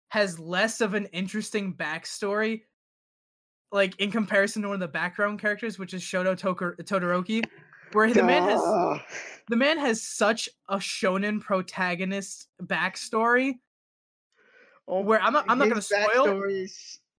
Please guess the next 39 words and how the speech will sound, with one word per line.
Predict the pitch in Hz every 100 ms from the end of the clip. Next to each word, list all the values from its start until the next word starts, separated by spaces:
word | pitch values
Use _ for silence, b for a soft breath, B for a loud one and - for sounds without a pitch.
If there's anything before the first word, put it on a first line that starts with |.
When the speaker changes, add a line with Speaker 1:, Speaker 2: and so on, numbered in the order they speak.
| _ _ -
Speaker 2:
it's, | 220 185 -
it's | 262 247 277 226
Speaker 1:
Yeah. | 202
Speaker 2:
insane. | 403 233 131 - _ _ _
Speaker 1:
I'm | 220
not | 277
gonna | 277 233
spoil | - 226 226
anything, | 220 220
I'm |
not | 202
gonna | 180
say | 175 196
anything | 190 190
in | 180
case | 185 170
anyone | 175 170
wants | 170
to | 165
go | 160
out | 156
and | 160
watch | 202 202
it | 185
because | 190 170
we're |
saying | 165 226
all | 196
this, | 175 - b _ _ _
but | 240
the | 247
fact | - 294 339
that | - 226
the |
background | 202 202 233 254 - 196 190 180
character | 190 180 170 - 170 151 _ _ _
has | - 208 185
more | 202 214 220 214 _ _ -
immediate | 208 196 196 208 196 226 254 -